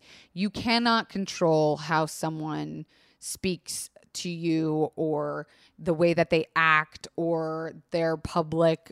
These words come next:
um, mischief or, you know, whatever. What you can control is your reaction to it, which is so hard to do. Y'all, I am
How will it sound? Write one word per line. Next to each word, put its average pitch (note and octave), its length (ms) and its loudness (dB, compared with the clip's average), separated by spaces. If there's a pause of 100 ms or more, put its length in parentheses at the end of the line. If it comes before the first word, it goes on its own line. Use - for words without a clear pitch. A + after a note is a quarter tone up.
(140)
um, D#3+ 560 -2
mischief - 960 -2
or, E3+ 560 4
you F3+ 160 4
know, D#3+ 120 4
whatever. F3+ 680 8 (480)
What G#3+ 160 4
you A3 120 -2
can F#3+ 440 0
control A#3 560 4
is D#3 320 -4
your D#3+ 200 2
reaction C#3 640 -8
to - 220 -8
it, - 320 -10 (380)
which E3 240 -2
is D#3+ 120 -6
so D#3+ 960 -6 (500)
hard D3+ 720 -10 (340)
to - 300 -8 (100)
do. - 540 -12 (220)
Y'all, A2 440 -6
I D3+ 120 -6
am D3+ 220 -10